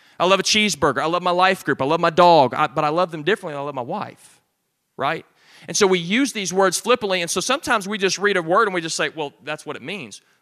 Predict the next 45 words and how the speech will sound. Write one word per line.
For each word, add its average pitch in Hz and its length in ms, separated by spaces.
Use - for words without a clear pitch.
Well, 185 240
not 175 180
necessarily. 170 460
Hold 160 260
your 151 100
horses. 151 520
And 175 100
so 185 120
I'll 214 180
pull 247 240
out 202 140
a 160 40
regular 196 380
dictionary, 165 460
and 165 80
I'll 175 80
say, 175 160
"Well, 165 140
what 233 160
does 190 180
Webster 147 480
have 127 180
to 113 100
say 101 200
about 95 240
it?" - 100
Okay? 151 320
And 160 100
then 214 160
I'll 240 140
pull 202 260
in 185 80
a 151 60
Bible 143 300
dictionary, 107 520
okay? 147 340
You 175 120
say, 175 200
you 165 140
know, 170 160
"Do 165 80
you 180 100
have 185 300
one 196 180
here?" 214 460